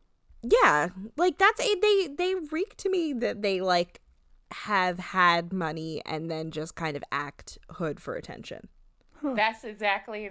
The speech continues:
Speaker 3: the vibe that I got, like, from episode one. First of all, let's take a look at Real's hair. Like, the
Speaker 1: Mm.
Speaker 3: fact that it is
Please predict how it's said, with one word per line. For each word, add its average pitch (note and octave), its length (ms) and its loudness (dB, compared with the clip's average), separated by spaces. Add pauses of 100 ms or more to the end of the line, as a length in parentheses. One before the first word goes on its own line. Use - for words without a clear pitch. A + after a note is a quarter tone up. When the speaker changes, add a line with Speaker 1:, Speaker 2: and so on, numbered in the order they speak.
Speaker 3:
the E3+ 80 -10
vibe F3+ 320 -4
that F3+ 100 -8
I E3+ 80 -8
got, D#3+ 300 -8
like, D#3+ 200 -12
from E3 260 -18
episode E3 540 -12
one. D3+ 240 -12
First F4 260 -6
of A3 80 -14
all, G3 380 -2 (540)
let's A3 300 -10
take G3+ 160 -16
a F3+ 40 -14
look E3+ 240 -16
at D#3 160 -14
Real's D3+ 440 -16
hair. C#3 360 -16 (180)
Like, D3+ 460 -12
the D#3 60 -14
Speaker 1:
Mm. A3 140 0
Speaker 3:
fact G3 300 -2
that D#3+ 180 -10
it E3 140 -10
is D#3+ 160 -10